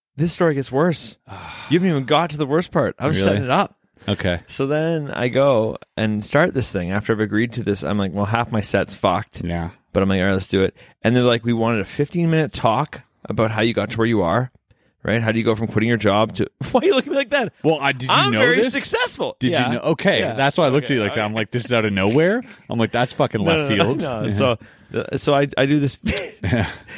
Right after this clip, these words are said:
Speaker 1: and actually, turned out it was, they wanted a ten-minute talk, thirty-minute show. So I got a ten-minute talk, and, uh, I'm doing this talk, and it turns out sound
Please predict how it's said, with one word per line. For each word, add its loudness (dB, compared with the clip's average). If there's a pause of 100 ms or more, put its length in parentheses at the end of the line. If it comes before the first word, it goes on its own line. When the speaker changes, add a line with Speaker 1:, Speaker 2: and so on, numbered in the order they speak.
(160)
Speaker 1:
and 2
actually, 0
turned 2
out -2
it -2
was, 0
they 0
wanted 2
a -12
ten-minute 0
talk, 0
thirty-minute -2
show. -4 (440)
So 0 (260)
I -8
got 2
a -2
ten-minute -2
talk, -8 (560)
and, 2
uh, 0 (280)
I'm -2
doing 0
this -2
talk, 0 (380)
and 2
it -2
turns -2
out 2 (400)
sound 0